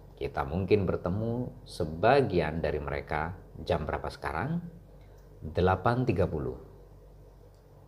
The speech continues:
"Kita harus mengambil jalan pintas. Kita tidak dapat terus tinggal di belakang truk ini." "Jelas." Mereka berbelok ke padang gandum yang luas. Sophie memandang ke belakang dan melihat bahwa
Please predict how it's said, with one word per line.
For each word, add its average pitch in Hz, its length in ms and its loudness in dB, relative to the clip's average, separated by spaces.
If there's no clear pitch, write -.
"Kita 87 240 4
harus 82 160 4
mengambil 85 400 4
jalan 82 300 2
pintas. 80 580 -2
Kita 90 240 2
tidak 85 240 2
dapat 90 240 2
terus 131 320 0
tinggal 85 320 2
di 82 80 4
belakang 78 460 0
truk - 180 -2
ini." 73 400 -4
"Jelas." 80 640 -2
Mereka 73 320 0
berbelok 82 480 6
ke - 20 4
padang 92 300 4
gandum 98 480 4
yang 107 160 2
luas. 107 480 6
Sophie 107 400 6
memandang 110 480 2
ke 92 80 4
belakang 95 400 4
dan 82 160 2
melihat 78 240 0
bahwa 73 240 -2